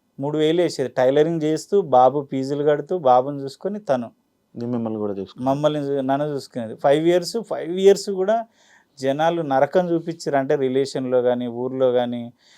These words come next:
Speaker 1: ఆ, బాబు తర్వాత మళ్ళీ డెలివరీ కా-, పిల్లలు కావాలి కదా.
Speaker 2: అవును.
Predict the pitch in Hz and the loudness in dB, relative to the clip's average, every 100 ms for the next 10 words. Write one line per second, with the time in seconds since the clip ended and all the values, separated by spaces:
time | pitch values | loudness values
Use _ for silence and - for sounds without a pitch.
0 | - - 120 117 110 120 127 156 165 147 | -16 -4 -2 -2 0 2 4 4 6 6
1 | 151 156 139 143 151 139 139 151 156 139 | 6 4 2 0 2 4 4 2 2 4
2 | 139 135 147 160 165 139 143 139 117 107 | 4 2 2 4 6 8 8 6 4 0
3 | 101 95 | -2 -8